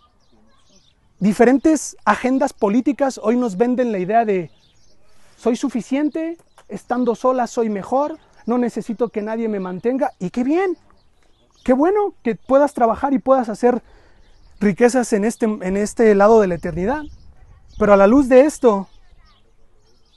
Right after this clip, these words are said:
no hay cavidad para esto, hay un complemento,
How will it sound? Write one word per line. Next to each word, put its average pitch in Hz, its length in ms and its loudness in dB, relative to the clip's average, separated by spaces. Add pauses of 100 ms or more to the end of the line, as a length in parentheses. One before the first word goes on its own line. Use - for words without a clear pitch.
(520)
no 202 240 -2
hay 233 140 0
cavidad 190 400 2
para 170 180 -4
esto, 170 320 -10
hay 185 160 0
un 202 120 -2
complemento, 156 840 -6